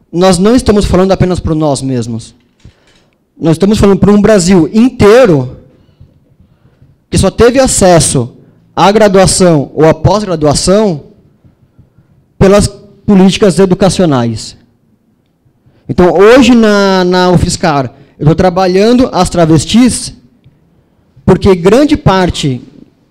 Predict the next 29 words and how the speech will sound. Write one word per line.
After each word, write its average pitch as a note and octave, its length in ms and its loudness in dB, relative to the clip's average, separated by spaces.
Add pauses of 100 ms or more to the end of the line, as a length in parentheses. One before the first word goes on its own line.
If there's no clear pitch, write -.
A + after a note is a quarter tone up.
(160)
que F3 60 -6
está G3+ 260 -2
na F#3 120 0
pista, D3+ 760 -2 (720)
no D#3 160 -2
caso E3+ 280 -4
na E3+ 140 -4
rua, F3 400 0
trabalhando D#3 1120 0 (360)
na C#3+ 140 -12
prostituição, E3+ 760 -2
o E3 60 -6
que D#3+ 200 -10 (1120)
também G3+ 340 2
é A3+ 40 2
um G#3 80 2
direito F3+ 380 0
dela, G3 320 0
caso D#3+ 320 -2
ela D3+ 160 -2
queira C#3+ 500 -2
exercer C#3+ 300 -2
essa D3 120 -4
profissão, D#3 600 -4 (160)
é A2+ 100 -8
uma, D3+ 180 0 (140)
um D3 180 -4
direito D3 360 -2
dela, E3+ 460 -2